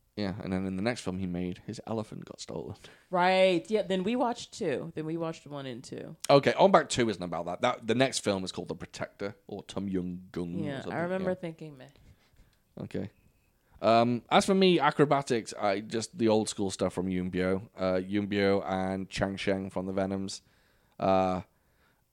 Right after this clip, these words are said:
Speaker 1: Knockabout, if you watch the training scene in Knockabout, where Sammo Hung is training, uh, Yuen Biao, I've said his name different, like, four times.
Speaker 2: <laughs>
Speaker 1: Uh, I think it's Yuen Biao.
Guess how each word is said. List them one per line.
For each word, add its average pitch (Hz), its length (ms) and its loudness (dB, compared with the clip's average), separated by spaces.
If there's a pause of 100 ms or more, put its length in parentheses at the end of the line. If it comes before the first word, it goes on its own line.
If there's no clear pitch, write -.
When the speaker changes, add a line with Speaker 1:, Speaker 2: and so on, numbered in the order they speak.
(120)
Speaker 1:
Knockabout, 139 680 6
if 117 100 -6
you 117 80 2
watch 127 220 2
the 113 80 -8
training 104 440 0
scene 113 460 -2
in 98 160 -2
Knockabout, 98 600 2 (180)
where 92 140 2
Sammo 95 400 0
Hung 92 260 -2
is 92 100 -8
training, 92 600 -4
uh, 90 300 -2
Yuen 92 240 -2
Biao, 95 360 2 (1300)
I've 98 120 -10
said 113 160 0
his 95 100 -4
name 92 180 -8
different, 92 340 -8
like, 78 200 -16
four - 200 -12
times. - 420 -12
Speaker 2:
<laughs> 170 360 -12
Speaker 1:
Uh, 101 160 2
I 101 40 -2
think 123 160 0
it's 98 140 -4
Yuen 87 140 -4
Biao. 85 240 -2